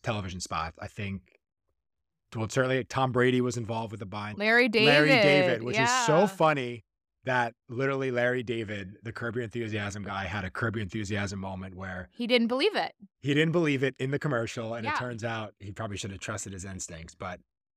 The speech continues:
Speaker 1: we're not here to recap that story, but it got me thinking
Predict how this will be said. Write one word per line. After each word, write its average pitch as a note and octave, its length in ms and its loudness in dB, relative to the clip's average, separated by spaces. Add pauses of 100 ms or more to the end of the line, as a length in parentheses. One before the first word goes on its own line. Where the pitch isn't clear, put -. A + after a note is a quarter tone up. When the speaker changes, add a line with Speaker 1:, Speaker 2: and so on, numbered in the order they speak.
(320)
Speaker 1:
we're C#3+ 100 -2
not F3 140 6
here F3 140 4
to D#3 80 4
recap C#3 600 0
that A#2+ 260 -6
story, A#2+ 420 -8
but B2 140 -6
it G2 80 -8
got F3+ 220 0
me F#3 140 2
thinking A#2+ 760 -4